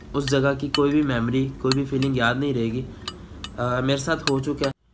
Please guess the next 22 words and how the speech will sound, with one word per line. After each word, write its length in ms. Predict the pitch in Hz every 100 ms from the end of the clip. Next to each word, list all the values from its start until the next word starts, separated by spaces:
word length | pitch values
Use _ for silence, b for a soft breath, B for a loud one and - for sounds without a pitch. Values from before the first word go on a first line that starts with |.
| - 139
मैं 140 | 160
ये 140 | 180
चीज़ 240 | 185 190 180
experience 400 | 175 147 151 151
कर 160 | 143
चुका 220 | 131 156 170
हूँ। 300 | 165 - - 117
अगर 720 | 120 131 135 131 131 131 131 - - - - -
आप 280 | 123 123
experience 560 | 143 - - 139 143 -
नहीं 220 | 135 160
करना 240 | 180 139 123
चाहते, 260 | 127 123
आप 160 | 131 127
अपनी 280 | 127 131 123
किसी 200 | 123 135
चीज़ 280 | 131 127 -
की 100 | 127
memory 280 | 117 120
बचाना 380 | 123 123 123 131
चाहते 300 | 135 123 151
हैं, 300 | 151 131 B